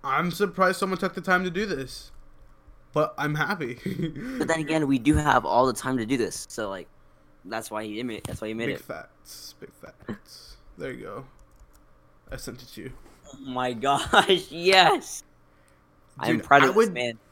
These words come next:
Speaker 1: I would ride this. I would so ride that.
Speaker 2: That is
Speaker 1: But
Speaker 2: so
Speaker 1: if his,
Speaker 2: funny.
Speaker 1: is it safe for riding up a mountain? Probably not.
Speaker 2: No, no mountain biking. <laughs>
Speaker 1: <laughs> Who took the time to do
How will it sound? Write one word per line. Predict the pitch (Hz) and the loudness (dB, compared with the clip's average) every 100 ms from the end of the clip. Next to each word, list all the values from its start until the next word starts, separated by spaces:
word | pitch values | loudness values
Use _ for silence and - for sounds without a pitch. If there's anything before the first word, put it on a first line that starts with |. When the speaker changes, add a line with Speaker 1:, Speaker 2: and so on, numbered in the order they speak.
| _ _ _ | _ _ _
Speaker 1:
I | 147 160 | 0 2
would | 180 165 | 2 0
ride | 143 139 208 151 | 0 0 0 -2
this. | 117 101 - - - - | -8 -10 -12 -12 -12 -6
I | 151 | -2
would | 175 | -2
so | 170 180 | -4 -4
ride | 156 160 214 165 | -4 -2 -4 -4
that. | 131 110 - _ _ - | -8 -10 -16 _ _ -10
Speaker 2:
That | 117 120 | -8 -6
is | 113 143 | -4 2
Speaker 1:
But | 170 | 4
Speaker 2:
so | |
Speaker 1:
if | - | 4
his, | 170 | 2
Speaker 2:
funny. | 160 87 - - _ _ | -2 -12 -20 -20 _ _
Speaker 1:
is | 151 | -8
it | 170 | -6
safe | - 190 190 | 0 0 2
for | 196 170 147 | 4 4 4
riding | 131 127 123 139 156 160 | -2 -10 -4 0 2 0
up | 156 156 165 | -2 -2 -2
a | |
mountain? | 151 165 190 - 175 - - | 2 2 2 0 -4 -8 -6
Probably | 165 143 151 156 147 151 | 0 2 2 0 0 0
not. | 143 151 175 214 - - | 2 4 4 2 -2 -10
Speaker 2:
No, | 120 120 104 - _ _ | -10 -12 -12 -16 _ _
no | 120 120 123 | -10 -6 -4
mountain | 120 120 101 107 | -2 -4 -4 -10
biking. | 101 101 104 107 | -12 -12 -14 -10
<laughs> | 127 - - - - - - _ | -8 -8 -8 -10 -10 -12 -12 _
Speaker 1:
<laughs> | - 190 208 - - 190 - 175 151 - 151 - 214 269 240 190 - - - - - - - - - | -2 2 4 4 4 4 4 2 0 -4 -6 -12 -8 -4 -4 -6 -12 -20 -20 -20 -20 -20 -20 -20 -12
Who | - | -8
took | 185 381 - | -4 -4 -2
the | 440 415 | -2 0
time | - 180 196 | 0 0 0
to | 196 | -4
do | 170 | -4